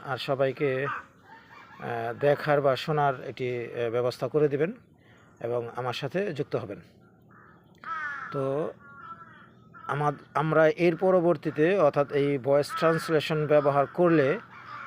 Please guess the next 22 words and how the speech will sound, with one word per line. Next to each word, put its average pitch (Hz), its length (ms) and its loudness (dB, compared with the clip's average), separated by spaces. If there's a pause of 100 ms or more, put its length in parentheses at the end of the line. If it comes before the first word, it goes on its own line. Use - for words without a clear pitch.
(340)
এরপরে 151 300 4
আমরা 151 260 6
কোনো 151 280 0
রিল 180 280 2
বা 156 180 6
ভিডিও 151 480 4
যদি 127 280 -2
পোস্ট 127 320 -6
করি, 160 380 -2
সেটা 120 320 -2
সারা 147 320 2
ওয়ার্ল্ডের, 139 500 4 (760)
আহ, 120 280 -2
Facebook 160 340 4
ব্যবহারকারীগণ, 139 1500 2
আহ, 110 880 -8
দেখতে 151 240 0
পাবেন 117 280 -4 (880)
এবং 147 280 2
এতে 170 520 4 (120)
আপনার, 127 480 0
আহ, - 1400 -12